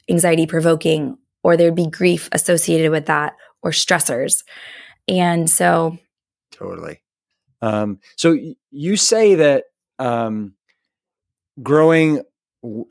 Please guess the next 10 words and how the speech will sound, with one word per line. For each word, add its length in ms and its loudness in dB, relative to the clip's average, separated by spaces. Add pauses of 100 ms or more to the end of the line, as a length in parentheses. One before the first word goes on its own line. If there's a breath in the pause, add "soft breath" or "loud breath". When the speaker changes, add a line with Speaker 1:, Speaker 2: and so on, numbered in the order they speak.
(120)
Speaker 2:
Wining's 720 2
Wellness 460 2
in 80 -4
two 120 -2
thousand 400 0
three 300 0
was 720 0
quite 440 0
the 420 0 (360 soft breath)
winding 960 4